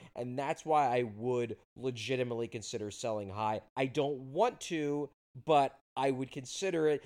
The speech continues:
because I worry about what happens. I'd love for him to be part of the future. I worry that for him to be part of the future, he'd have to be overpaid.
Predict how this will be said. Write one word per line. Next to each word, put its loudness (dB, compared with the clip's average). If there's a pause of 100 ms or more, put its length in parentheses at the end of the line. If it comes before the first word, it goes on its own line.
(160)
because 0
I 6
worry 2
about 4
what 0
happens. -2 (560)
I'd 4
love 4
for 0
him -2
to -2
be -6
part 0
of -6
the -6
future. -4 (240)
I 6
worry 2
that 2 (160)
for -2
him 2
to -10
be -6
part 2
of -4
the -4
future, -4 (200)
he'd -4
have 2
to -12
be -6
overpaid. -6